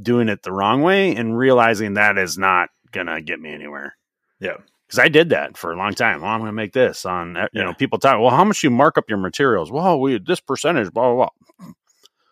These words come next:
Speaker 2: Right.
Speaker 1: Actually, in the end, like,
Speaker 2: <laughs>
Speaker 1: it shouldn't, honestly, it shouldn't be a, that big of a difference maker, in my
Speaker 2: Yeah.
Speaker 1: opinion.
Speaker 2: No. No, it really shouldn't.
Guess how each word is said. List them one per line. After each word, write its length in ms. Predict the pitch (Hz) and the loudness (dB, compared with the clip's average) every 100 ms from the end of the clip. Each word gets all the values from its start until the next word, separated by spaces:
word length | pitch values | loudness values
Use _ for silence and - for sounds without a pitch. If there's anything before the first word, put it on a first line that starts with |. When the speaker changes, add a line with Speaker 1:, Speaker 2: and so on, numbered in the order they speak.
| _ _ _ _ _ _ | _ _ _ _ _ _
Speaker 2:
Right. 140 | 117 135 | 2 2
Speaker 1:
Actually, 360 | 175 208 208 | 4 4 4
in 100 | 175 | 4
the 120 | 127 | 4
end, 260 | 110 160 160 | 4 4 4
like, 220 | 107 87 | 2 -2
Speaker 2:
<laughs> 40 | - | -6
Speaker 1:
it 200 | 170 117 | -6 -4
shouldn't, 560 | - 131 170 175 98 - _ _ _ _ _ 110 | 0 4 4 2 -2 -14 _ _ _ _ _ 2
honestly, 680 | 120 185 165 120 104 98 95 107 | 4 4 2 0 -2 -4 -6 -4
it 80 | |
shouldn't 340 | 98 151 147 127 | 2 4 4 4
be 160 | 123 | 4
a, 60 | 110 87 _ _ | 4 2 _ _
that 260 | 95 110 90 _ | 0 0 0 _
big 200 | 110 110 | 2 2
of 120 | 95 | 2
a 220 | 92 85 - _ _ _ - | 0 -2 -4 _ _ _ 0
difference 380 | 135 135 92 - | 0 2 -2 -4
maker, 420 | 87 87 82 85 _ _ _ | -6 -4 -6 -8 _ _ _
in 80 | 107 | 0
my 140 | 107 | 2
Speaker 2:
Yeah. 60 | 92 | 2
Speaker 1:
opinion. 420 | 82 82 82 82 _ _ _ _ - - - - - | 0 -4 -6 -10 _ _ _ _ -20 -20 -20 -20 -2
Speaker 2:
No. 260 | 135 135 - _ _ _ _ _ _ _ _ - | 0 0 -2 _ _ _ _ _ _ _ _ 2
No, 280 | 117 127 - | 2 2 -2
it 140 | 123 | -2
really 240 | 127 123 113 | 2 2 2
shouldn't. 400 | 123 107 107 | 0 -2 -4